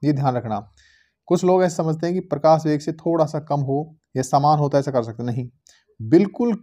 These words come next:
कम वेलोसिटी रहेगी, यानी कि वी जो है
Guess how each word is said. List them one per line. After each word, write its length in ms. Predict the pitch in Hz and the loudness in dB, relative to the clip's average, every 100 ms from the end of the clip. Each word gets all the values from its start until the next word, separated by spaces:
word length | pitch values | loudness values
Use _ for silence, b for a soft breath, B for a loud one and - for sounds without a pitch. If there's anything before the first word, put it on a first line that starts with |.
| - | 0
कम 240 | 220 226 | 2 4
वेलोसिटी 380 | 196 180 170 160 | 4 2 0 0
रहेगी, 420 | 147 131 156 175 | 2 4 2 -2
यानी 160 | 139 143 | -6 -4
कि 120 | 143 | -2
वी 400 | 123 147 175 214 _ _ _ _ | 0 0 0 -4 _ _ _ _
जो 180 | 123 156 | 0 2
है 220 | 135 135 | 2 -2